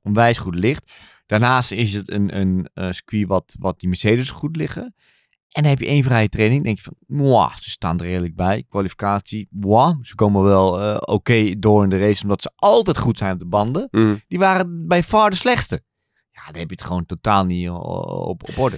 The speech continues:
Speaker 2: Nee, maar ik vind dat wel, wel apart. Zeker met een Hamilton waarvan je zou kunnen zeggen van, "Nou, die weet hoe je een setup voor een auto in elkaar zet."
Speaker 1: Ja, dit weekend niet.
Speaker 2: Nee, nee, dat was niet best, eh. <laughs> Ik moest wel lachen. Toto Wolff, die noemde het het ergste,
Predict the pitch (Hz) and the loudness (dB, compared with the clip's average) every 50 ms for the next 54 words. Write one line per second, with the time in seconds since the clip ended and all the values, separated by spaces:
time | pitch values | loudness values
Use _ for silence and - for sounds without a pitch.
0 | - - - 151 143 135 127 - - 147 139 123 113 110 110 135 156 175 147 - | -8 -2 2 2 4 4 2 2 2 2 2 0 -2 0 2 4 4 4 2 0
1 | - _ _ - 101 123 131 117 101 95 - - 131 120 - - 120 107 104 101 | -6 _ _ -6 -2 -2 -2 -2 -2 -4 -2 -2 -2 -2 -2 -4 -6 -6 -4 -4
2 | 92 85 95 90 92 101 113 110 - 92 85 85 82 82 78 87 82 - 90 87 | -4 -4 -4 -4 -4 -4 -4 -4 -6 -6 -6 -6 -6 -6 -6 -8 -6 -4 -4 -4
3 | 82 90 85 - - 90 87 85 82 80 95 98 95 - - 87 87 87 85 85 | -2 -4 -6 -6 -6 -4 -4 -4 -2 -2 -4 -4 -4 -6 -6 -4 -4 -2 -2 -2
4 | 87 90 85 - 90 87 90 87 87 - 90 87 - 87 - - 95 92 87 90 | -2 -2 -4 -4 -6 -6 -4 -4 -4 -4 -4 -4 -4 -8 -8 -6 -6 -4 -4 -4
5 | 87 - 90 92 92 95 92 90 - 117 113 98 90 85 - _ _ 135 110 82 | -4 -4 -6 -6 -4 -6 -6 -6 -4 -4 -4 -4 -6 -10 -16 _ _ -10 -10 -8
6 | 80 82 78 76 95 98 - 107 117 127 123 95 73 - - - - - - - | -10 -12 -12 -12 -14 -12 -12 -10 -10 -10 -10 -10 -12 -16 -20 -20 -20 -20 -18 -16
7 | - - - - - - _ _ - - - 120 101 85 90 92 107 101 92 90 | -16 -18 -18 -20 -20 -20 _ _ -2 2 4 4 4 2 2 2 2 2 4 2
8 | 98 101 110 110 90 113 127 135 - - 127 123 120 117 123 135 123 110 101 - | 4 4 4 4 4 4 2 2 2 2 4 4 4 4 4 2 2 2 0 -2
9 | - - - 104 104 101 - - - 107 107 110 107 104 101 95 92 101 117 110 | -8 -6 -2 -2 -2 -2 -2 -4 -2 2 2 4 4 6 6 4 6 4 2 2
10 | 101 92 90 90 - 107 101 - 101 101 107 107 104 - 101 104 104 104 101 98 | 2 2 0 2 0 -2 -2 0 0 0 0 -2 -2 0 0 2 2 2 2 0
11 | 95 98 95 - - - 110 120 113 - - - 113 104 101 98 95 | -2 -4 -6 -6 -2 -2 -2 -2 -2 -4 -4 -2 0 2 2 2 0